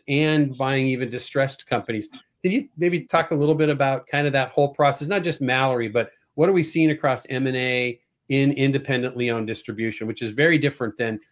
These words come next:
private equity firms buying up companies and or national, like, publicly traded national companies buying up companies here and there?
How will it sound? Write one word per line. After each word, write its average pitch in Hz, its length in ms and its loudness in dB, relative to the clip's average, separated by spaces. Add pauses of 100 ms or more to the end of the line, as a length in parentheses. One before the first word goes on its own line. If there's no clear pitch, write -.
(180)
private 123 280 4
equity 123 400 0
firms 117 400 -4
buying 113 380 -2
up 110 180 -6
companies 113 640 -4
and 113 300 -4
or 110 340 -2 (240)
national, 113 640 0
like, 120 160 -8 (840)
publicly 135 340 2
traded 120 300 0
national 117 360 -2
companies 104 400 -4
buying 104 300 -6
up 101 120 -12
companies 101 380 -10
here 101 160 -12
and 98 80 -14
there? 95 160 -18